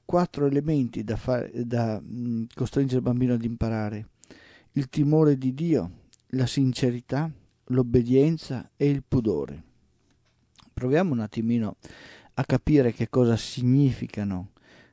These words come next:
queste cose. La paura, il timore di Dio, non è altro che la paura, la paura di tutto ciò che esiste, la paura che qualcosa ti assale, che qualcosa ti fa male.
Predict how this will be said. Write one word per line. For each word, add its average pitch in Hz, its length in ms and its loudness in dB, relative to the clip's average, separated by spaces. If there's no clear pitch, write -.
queste 123 320 0
cose. 107 520 -4
La 127 180 0
paura, 127 600 4
il 120 160 -4
timore 131 340 2
di 123 160 -4
Dio, 127 420 -8
non 123 180 2
è 131 60 4
altro 147 240 -2
che 139 160 -2
la 127 100 2
paura, 127 480 0
la 117 140 -2
paura 147 320 4
di 139 100 4
tutto 143 260 0
ciò 135 180 0
che - 160 0
esiste, - 520 -6
la 127 140 2
paura 156 420 8
che 151 120 -2
qualcosa 147 520 2
ti - 120 -6
assale, 139 640 0
che 131 140 -2
qualcosa 139 400 2
ti 147 100 -4
fa 135 180 0
male. 135 520 0